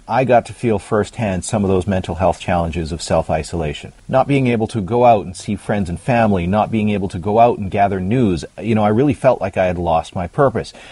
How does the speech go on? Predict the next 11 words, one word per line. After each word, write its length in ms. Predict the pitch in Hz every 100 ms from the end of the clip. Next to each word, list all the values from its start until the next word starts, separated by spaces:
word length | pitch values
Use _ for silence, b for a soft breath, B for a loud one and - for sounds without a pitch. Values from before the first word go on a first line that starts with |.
| B
I 60 | -
was 120 | 110
like 180 | 117 107
a 60 | 98
guitar 420 | 110 - 127 131
string 360 | - 101 85
that 160 | 80 85 - _ -
became 320 | 113 113 98
unwound. 540 | 92 95 104 69 65 B B B B B _ _ - -
And 160 | 139
that's 300 | 175 190 -